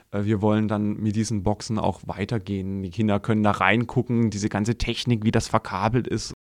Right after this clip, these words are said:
so dann auch vielleicht, äh, letzten Endes zum Coding kommen. Und da ist sonst quasi so diese,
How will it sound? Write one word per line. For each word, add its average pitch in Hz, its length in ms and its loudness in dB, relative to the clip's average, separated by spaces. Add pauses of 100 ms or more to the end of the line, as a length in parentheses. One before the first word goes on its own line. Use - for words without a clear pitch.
so 113 160 6
dann 117 140 6
auch 107 240 2
vielleicht, 117 500 -2
äh, 117 220 4
letzten 113 280 0
Endes 104 220 0
zum 113 160 0
Coding 117 680 6
kommen. 101 360 2
Und 95 180 -2
da 104 80 6
ist - 260 0 (200)
sonst 107 260 0
quasi 107 280 6
so 107 120 6
diese, 104 380 4